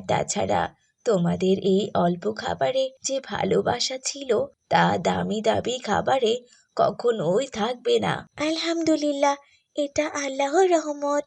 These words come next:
Speaker 1: পরদিন আসিয়া বেগম আবার মেয়ের বাড়িতে ফিরে গেল, কিন্তু যাওয়ার আগে মাইসাকে কিছু হাদিয়া দিয়ে গেল। যা দিয়ে মাইসাদের বাকি রমজান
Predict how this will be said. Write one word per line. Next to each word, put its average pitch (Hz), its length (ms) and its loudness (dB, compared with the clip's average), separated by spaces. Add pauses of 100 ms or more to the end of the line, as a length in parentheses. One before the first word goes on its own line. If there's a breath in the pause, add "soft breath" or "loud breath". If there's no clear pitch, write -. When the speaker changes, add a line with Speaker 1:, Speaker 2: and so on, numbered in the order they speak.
(120)
Speaker 1:
পরদিন 285 360 4
আসিয়া 196 360 2
বেগম 294 460 0
আবার 269 340 2
মেয়ের 269 220 2
বাড়িতে 190 400 0
ফিরে 220 280 -4
গেল, 180 340 0 (420)
কিন্তু 220 300 -4
যাওয়ার 202 400 -2
আগে 262 340 -2 (300 soft breath)
মাইসাকে 269 480 2
কিছু 302 320 -2
হাদিয়া 262 440 0
দিয়ে 196 200 -2
গেল। 175 340 0 (480)
যা 185 320 0
দিয়ে 208 140 2
মাইসাদের 196 480 -4
বাকি 170 340 -2
রমজান 254 500 0